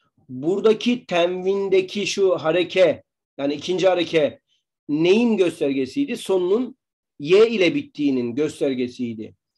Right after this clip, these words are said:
E ben bu tenvini atarsam, ben bunu şöyle yazarsam, "Kadil" diye yazsam,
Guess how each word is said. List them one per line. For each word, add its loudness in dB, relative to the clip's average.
E -4
ben -2
bu -6
tenvini 0
atarsam, 0
ben 0
bunu 0
şöyle 2
yazarsam, 0
"Kadil" -2
diye 0
yazsam, -2